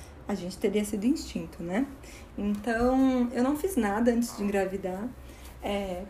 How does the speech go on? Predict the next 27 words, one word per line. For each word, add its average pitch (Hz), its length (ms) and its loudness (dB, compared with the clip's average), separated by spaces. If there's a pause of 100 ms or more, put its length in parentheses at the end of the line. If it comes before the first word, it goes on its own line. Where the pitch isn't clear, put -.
(160)
nada 262 280 4
propositalmente, 247 920 2
eu 208 60 -4
diria, 180 340 -4
né? 190 240 -2
Porque 208 200 -8
se - 140 -4
eu 214 60 2
olhar 233 220 4
pra 190 180 -6
trás, 220 680 4 (440)
tem 214 140 2
uns 214 100 4
cinco 285 320 4
anos 233 260 6
que - 100 -4
eu 220 60 2
venho 214 200 4
traçando 208 460 2
um 208 100 6
caminho 208 600 2
de 208 120 -4
cuidar 233 280 8
da 240 120 10
minha 247 180 10
mente, 240 480 8
né? 190 240 0